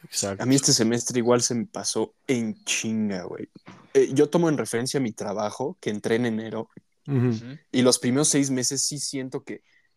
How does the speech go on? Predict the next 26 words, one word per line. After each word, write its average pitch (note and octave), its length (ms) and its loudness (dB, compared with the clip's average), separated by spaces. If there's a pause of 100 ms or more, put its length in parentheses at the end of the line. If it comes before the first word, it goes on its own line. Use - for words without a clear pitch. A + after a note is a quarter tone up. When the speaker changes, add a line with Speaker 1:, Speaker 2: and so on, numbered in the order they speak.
(140)
Speaker 2:
que, G2 200 -12 (180)
que G2+ 140 -10
fue C3 260 -2
un C3+ 160 0
chingo, A2+ 460 -6
¿no? G#2 260 -14 (1160)
Y A#2 140 0
de A#2+ 100 4
la A2 120 2
nada, D3+ 220 0
como A2 340 -4
que G#2+ 160 -2
de G#2+ 140 0
agosto B2 560 0
o G#2+ 220 -2
de, - 280 -10 (240)
justo - 300 -2
como E3+ 260 2
tú G#3+ 120 0
dices, B2+ 240 0
del A2 160 0
verano C3 400 4
para G#2 240 -6
Speaker 3:
Sí. - 180 0
Speaker 2:
acá, A#2 160 2 (880)
puta, G#2+ 520 -2